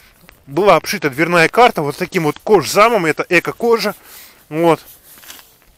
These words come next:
Нормальная. В принципе, ничего нигде не задевает, ручки не задевают,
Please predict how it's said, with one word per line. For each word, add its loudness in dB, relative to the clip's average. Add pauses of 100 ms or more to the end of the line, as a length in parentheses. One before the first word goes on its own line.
(300)
Нормальная. 0 (480)
В -20
принципе, -6
ничего -2
нигде -2
не -4
задевает, 0
ручки -6
не -6
задевают, -2